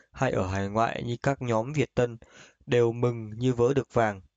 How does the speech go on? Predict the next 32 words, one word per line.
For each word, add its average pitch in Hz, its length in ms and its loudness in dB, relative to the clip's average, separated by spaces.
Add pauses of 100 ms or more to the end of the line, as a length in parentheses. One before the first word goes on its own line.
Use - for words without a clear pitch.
(400)
Nhanh 135 220 0
chóng 131 340 -2
định 139 200 -2
hướng 113 300 -2
đồng 120 200 -2
bọn 120 260 -2
xem 120 340 -4
đây 120 200 2
là 107 140 2 (100)
cơ 113 120 2
hội 113 320 0
ngàn 104 340 -4
vàng 104 320 0 (400)
để 120 160 0
lật 107 160 0
đổ 98 220 0
chế - 180 -2
độ 131 240 2
cộng - 160 -6
sản, 92 340 -2 (500)
đặt 120 240 -2
ngay 127 280 0
tên 139 320 0
cho 131 200 0
nó 120 360 0
là 131 200 2
cách 143 260 -2
mạng 135 220 -4
cá. 110 280 2 (920)
Có 120 220 2
thể 117 140 2
nói, 107 320 0